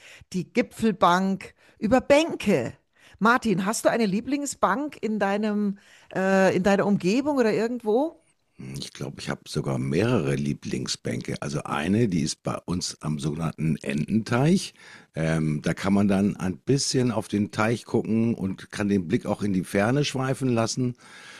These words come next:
Speaker 2: Aber besonders schön ist es natürlich, wenn du in den Bergen bist, ja, am Rande eines Tals, vielleicht in das Tal hineinschaust. Oder,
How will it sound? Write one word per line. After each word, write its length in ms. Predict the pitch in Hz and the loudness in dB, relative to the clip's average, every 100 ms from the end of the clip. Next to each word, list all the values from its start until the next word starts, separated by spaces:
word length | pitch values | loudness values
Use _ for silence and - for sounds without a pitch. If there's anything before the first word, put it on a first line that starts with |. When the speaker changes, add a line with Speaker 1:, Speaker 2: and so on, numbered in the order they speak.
| - | -18
Speaker 2:
Aber 200 | - 65 | -12 -12
besonders 480 | 69 82 71 90 69 | -8 -6 -4 -4 -4
schön 300 | - 73 78 | -4 -2 0
ist 120 | 82 | 0
es 140 | 78 73 | -2 -4
natürlich, 440 | 71 - 67 69 | -6 -6 -6 -4
wenn 120 | 76 | -2
du 120 | 85 65 | 0 0
in 120 | 73 | -2
den 220 | 73 76 | -2 -4
Bergen 460 | 69 67 80 87 73 | -4 -4 -4 -4 -2
bist, 360 | 71 - - - - - - | -2 -2 -6 -16 -18 -18 -16
ja, 340 | - 69 76 73 | -6 -2 -2 -2
am 480 | 78 78 73 71 67 | -2 -2 -2 -2 -4
Rande 720 | 64 62 82 95 92 87 85 - - - - | -4 -2 2 4 4 2 0 -4 -20 -20 -6
eines 360 | 73 87 78 | 0 0 0
Tals, 440 | - 78 71 78 - | -2 -4 -2 -2 -2
vielleicht 260 | - 78 | -4 -4
in 80 | - | -2
das 220 | 98 82 | 0 0
Tal 360 | - - 71 85 | -2 -2 0 0
hineinschaust. 1040 | 82 92 80 78 78 - 69 71 73 - - - - - | 2 2 2 0 -2 -2 -2 -2 -2 -6 -12 -20 -20 -10
Oder, 460 | 120 101 127 160 | -2 2 4 4